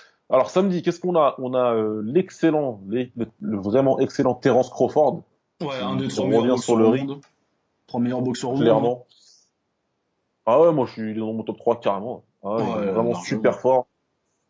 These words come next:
Speaker 1: Rien à dire. Et là, il monte de catégorie, donc il arrive dans la catégorie déjà très peuplée des welterweight. Et lui, il arrive en plus, le mec, c'est un peu en plus qui arrive dans la catégorie, déjà qu'il y a pas mal de monde. Donc en plus, lui, il décide d'arriver, il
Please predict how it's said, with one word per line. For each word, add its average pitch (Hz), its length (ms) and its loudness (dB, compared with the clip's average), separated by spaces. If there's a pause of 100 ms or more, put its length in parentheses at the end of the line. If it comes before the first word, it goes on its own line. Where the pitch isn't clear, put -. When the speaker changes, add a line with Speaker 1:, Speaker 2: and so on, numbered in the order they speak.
(200)
Speaker 1:
Rien 113 220 -4
à 113 100 -2
dire. 107 340 0
Et 110 100 -2
là, 120 100 4
il 117 60 2
monte 127 180 -2
de 127 80 0
catégorie, 131 480 0
donc 120 180 -6
il 123 80 0
arrive 123 380 2
dans 110 120 -8
la 110 60 -10
catégorie 120 560 -6
déjà 107 320 0
très - 380 -2
peuplée 151 400 0
des 117 100 2
welterweight. 117 640 0 (600)
Et 110 120 0
lui, 139 140 6
il 165 80 6
arrive 143 180 6
en 127 100 0
plus, 143 200 -8
le 110 80 -10
mec, 131 160 -6
c'est - 80 -8
un 107 60 -6
peu 143 100 -8
en 135 100 -4
plus 131 160 -12
qui - 60 -4
arrive 110 100 2
dans 107 80 -4
la 104 80 -6
catégorie, 123 460 -6
déjà 110 240 -2
qu'il 117 60 -2
y 104 40 -8
a 95 40 -6
pas 113 80 -4
mal 117 160 0
de 110 360 -12
monde. 131 240 -6 (1800)
Donc 113 280 0
en - 20 -2
plus, 127 220 -6
lui, 135 100 4
il 117 40 4
décide 117 260 2
d'arriver, 117 520 4
il 123 380 -6